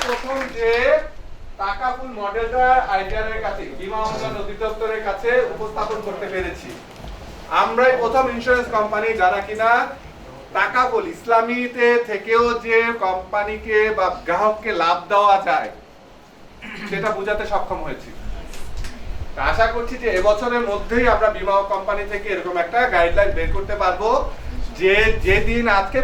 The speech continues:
পলিসি করেছেন, কালকে যদি সারেন্ডার করতে চান তার মুদারাবা অংশ টাকা উনি ফেরত পাবেন। তো আশা করতেছি এটা আমাদের পজিটিভ দিকেই আসবে, ওইভাবে আমরা কাজ করে যাচ্ছি। তো স্বাস্থ্য টাকা ফুলটা কি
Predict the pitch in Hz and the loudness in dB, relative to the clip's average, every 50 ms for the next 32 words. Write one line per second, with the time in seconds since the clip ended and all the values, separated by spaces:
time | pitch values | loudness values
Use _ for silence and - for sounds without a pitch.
0 | 247 240 233 240 233 - 254 220 214 214 214 208 208 - 233 240 247 - 370 - | 2 2 2 0 0 -2 -2 0 0 0 0 0 0 0 2 2 2 2 0 -4
1 | - - - - - - - - 208 196 196 196 208 240 240 240 226 - - - | -10 -12 -14 -16 -14 -12 -8 -2 2 4 4 4 2 2 0 -2 -2 -4 -4 -6
2 | - - 190 196 226 220 220 196 196 196 196 214 214 214 220 202 - 220 208 220 | -6 -6 -6 -6 -4 0 2 2 2 2 2 0 -2 -2 -2 -4 -4 -4 -2 0
3 | 220 220 214 208 190 180 185 180 175 185 180 180 185 180 185 - 208 196 190 180 | 0 0 0 0 -2 -2 -2 -2 0 2 4 4 4 4 2 2 0 -4 -2 -2
4 | 165 - 220 262 311 320 - - - - - 156 165 175 - 170 165 151 - - | 0 2 2 2 0 0 -4 -6 -8 -8 -6 -6 -6 -6 -4 -4 -6 -6 -4 -4
5 | 127 117 87 82 - 120 - - - - - - - - - - - - - - | -4 -4 -6 -8 -12 -14 -14 -14 -14 -12 -12 -12 -12 -12 -12 -12 -12 -12 -12 -12
6 | - - - - - 139 151 160 - 233 233 233 233 233 - 233 240 247 208 196 | -14 -14 -10 -6 -4 -2 0 2 2 2 2 2 0 -4 -4 -4 -2 0 0 2
7 | 226 220 202 202 202 196 208 190 - 175 170 190 196 196 208 - - 202 202 214 | 4 4 4 4 2 0 0 0 0 0 0 0 -2 -8 -8 -10 -10 -8 -6 0
8 | 220 220 202 185 180 180 - 214 226 262 294 - - - 165 185 185 190 196 196 | 2 4 4 4 2 0 -2 0 2 2 2 0 -2 -6 -4 -4 -4 -2 0 -2
9 | 175 175 - - 233 - - - - 202 196 180 175 - - - - - - - | -2 -2 -2 -4 -4 -2 -4 -4 -4 -4 -4 -2 -2 -2 -4 -4 -8 -12 -14 -14
10 | - - - - - - - - 185 175 - 220 220 220 - 285 277 269 247 269 | -16 -16 -18 -18 -20 -18 -12 -10 -8 -2 0 0 0 0 0 -2 0 0 2 2
11 | 277 269 277 277 277 277 254 233 - 254 | 2 0 0 -2 -2 -2 -2 -2 -2 -4